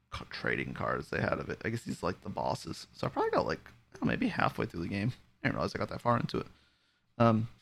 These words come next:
maybe I can play that one day, though. It was actually pretty good. Uh, what other games do I got here?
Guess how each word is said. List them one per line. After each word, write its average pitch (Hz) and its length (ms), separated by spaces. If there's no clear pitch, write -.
maybe 170 160
I 254 60
can 277 100
play 131 120
that 113 140
one 95 100
day, - 100
though. - 180
It - 40
was 135 100
actually 185 220
pretty 120 200
good. - 200
Uh, 120 100
what 147 100
other 147 100
games - 300
do - 80
I - 100
got - 200
here? 107 240